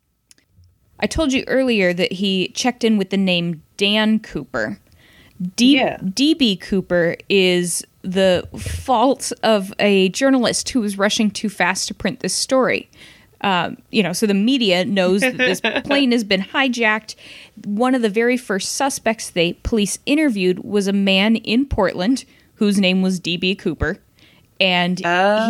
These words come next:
Speaker 1: had a
Speaker 2: Oh.
Speaker 1: criminal history, and they thought, "Well, just in case this dude was stupid enough to use his real name, Dan Cooper, let's go interview him."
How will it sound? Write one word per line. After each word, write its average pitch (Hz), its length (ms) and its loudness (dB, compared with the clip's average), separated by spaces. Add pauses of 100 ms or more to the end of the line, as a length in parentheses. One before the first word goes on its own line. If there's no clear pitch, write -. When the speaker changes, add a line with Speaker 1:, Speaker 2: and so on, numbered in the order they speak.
Speaker 1:
had 208 120 2
a 226 60 -4
Speaker 2:
Oh. 233 60 -12
Speaker 1:
criminal 214 320 0
history, 214 420 -2
and 190 80 0
they 190 80 0
thought, 226 240 -2
"Well, 415 580 -4
just 302 260 -4
in 277 100 4
case 240 320 0
this 214 180 -2
dude 196 240 0
was 170 140 -6
stupid 285 500 -4
enough 180 260 -2
to 202 120 -6
use 196 220 0
his 165 180 -6
real 190 360 2
name, 180 600 0
Dan 185 380 2
Cooper, 180 480 -2 (520)
let's 220 320 2
go 214 220 2
interview 180 480 0
him." 156 300 -2